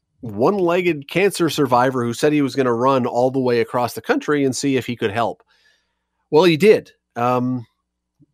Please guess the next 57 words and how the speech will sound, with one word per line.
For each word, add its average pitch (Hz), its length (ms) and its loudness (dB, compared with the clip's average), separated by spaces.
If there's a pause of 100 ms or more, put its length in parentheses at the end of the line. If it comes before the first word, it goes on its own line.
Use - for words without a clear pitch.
(120)
yeah, 180 220 -2
Terry 180 340 -2
Fox 156 460 0
on 143 180 0
his 123 280 -4
own 135 460 2
was 113 140 -4
pretty 135 340 -6
inspirational, 131 720 -4
but 127 120 -8
this 202 160 -12
guy's 156 300 -8
work 175 320 -4
went 143 160 0
a - 20 0
long 156 380 4
way 165 300 2
towards 135 440 2
making 151 720 2
Terry 107 320 2
Fox 101 500 0 (600)
the 123 80 0
household 135 500 2
name 120 440 0
and 117 140 -4
the 113 60 0
legend 113 360 0
and 107 80 -4
the 104 80 0
beloved 101 380 -2
figure 110 340 -4
that 98 220 -6
he 107 200 -10
became. 110 640 -4 (400)
Uh, 110 80 2
his 131 140 0
name 214 160 8
is 139 100 6
Bill 165 180 6
Viggers, 135 360 4
and 117 80 -2
he 113 60 0
joins 127 240 2
us 110 100 -4
now. 117 120 4
Bill, 175 200 2
thank 226 280 -2
you 190 160 -4
so 175 160 -2
much 147 160 4
for 131 100 -6
doing 120 220 0
this 101 100 -2
today. 95 200 -2
Really 143 200 0
appreciate 107 480 -2
it. 78 100 -10